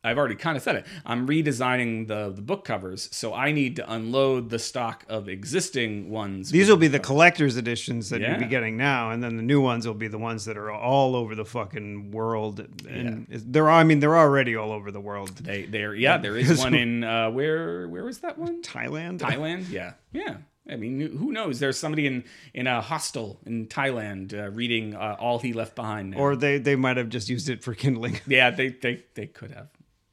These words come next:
Speaker 2: I'm
Speaker 1: Not,
Speaker 2: kidding.
Speaker 1: not Kindle. Kindling.
Speaker 2: Yeah. Well, wait, is kindling, is that just, like, the small sticks, or do you use, like, can you use paper for kindling?
Speaker 1: You can, I, you can use paper for kindling.
Speaker 2: All right.
Speaker 1: Yeah. Yeah, as, as, as a fire starter.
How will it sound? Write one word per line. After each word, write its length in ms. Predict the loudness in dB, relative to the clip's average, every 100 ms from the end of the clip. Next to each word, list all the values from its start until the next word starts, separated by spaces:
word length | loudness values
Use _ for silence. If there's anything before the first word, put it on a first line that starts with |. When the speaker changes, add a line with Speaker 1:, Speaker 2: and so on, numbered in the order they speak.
| -6
Speaker 2:
I'm 80 | 0
Speaker 1:
Not, 100 | 0
Speaker 2:
kidding. 100 | 2
Speaker 1:
not 220 | 4 2 2
Kindle. 560 | -2 0 -2 -4 -14 _ _ _ _
Kindling. 540 | -14 -12 -10 -12 -16 -20 _ -12
Speaker 2:
Yeah. 220 | -8 -8 -12 _ _ -6
Well, 240 | -6 -4
wait, 260 | -2 -2 -2
is 180 | -6 -2
kindling, 540 | 0 4 4 4 2 -4 -6
is 200 | -4 0
that 160 | 0
just, 180 | -2 -4
like, 180 | -4 -4
the 140 | -8
small 260 | -4 -2 -2
sticks, 460 | -4 -4 -4 -4
or 100 | -6 -4 -4
do 140 | -4
you 80 | -2
use, 480 | -2 -2 -2 -4 -10 _ -18 -8
like, 280 | -6 -6 -2
can 160 | 2
you 80 | 2
use 160 | 0 -2
paper 320 | -6 -6 -10
for 160 | -16
kindling? 240 | -14 -8 -4
Speaker 1:
You 60 |
can, 220 | -2 -2 0
I, 100 | 0
you 180 | -2
can 100 | -6
use 160 | -8 -8
paper 240 | -12 -16 -20
for 120 | -20
kindling. 320 | -20 -18 -16
Speaker 2:
All 60 | -16
right. 80 | -18 _ _ _
Speaker 1:
Yeah. 140 | -20 -20 _ -16
Yeah, 120 | -10
as, 480 | -6 -4 -2 0 0
as, 140 | -2 -2
as 160 | -2
a 40 | 0
fire 280 | 4 4 2
starter. 480 | -4 -10 -14 -20